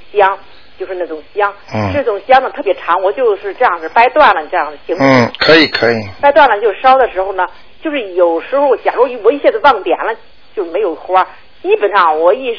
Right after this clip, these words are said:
Speaker 1: 烧一，一，一在那一叨念哈，观世音菩萨就在那冒三次火花，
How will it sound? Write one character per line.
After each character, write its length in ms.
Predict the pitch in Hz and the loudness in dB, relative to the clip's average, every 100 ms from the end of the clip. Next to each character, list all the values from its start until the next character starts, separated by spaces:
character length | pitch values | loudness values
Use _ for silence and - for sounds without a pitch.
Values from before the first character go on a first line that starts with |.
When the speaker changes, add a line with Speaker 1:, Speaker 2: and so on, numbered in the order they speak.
| - 254 | -4 2
Speaker 1:
烧 240 | 254 254 | 6 4
一， 240 | 240 247 240 202 196 | 2 -12 -14 -16 -16
一， 340 | 247 240 185 233 | -14 -12 -12 -2
一 60 | |
在 60 | 269 | 0
那 140 | 240 | 0
一 120 | 208 254 | -6 2
叨 200 | 226 247 | 4 4
念 120 | 254 254 | 4 0
哈， 320 | 170 285 - - | 2 0 -2 -2
观 140 | 220 214 | -2 -2
世 80 | |
音 80 | 214 | -6
菩 120 | - 180 | -8 -4
萨 120 | 175 | -4
就 180 | 214 190 | -4 -8
在 80 | 185 | -6
那 120 | 175 - - - | -8 -12 -20 -4
冒 240 | 220 214 - | 4 4 4
三 160 | 214 214 | -2 0
次 80 | - | -6
火 160 | - - | -4 0
花， 160 | 185 | 2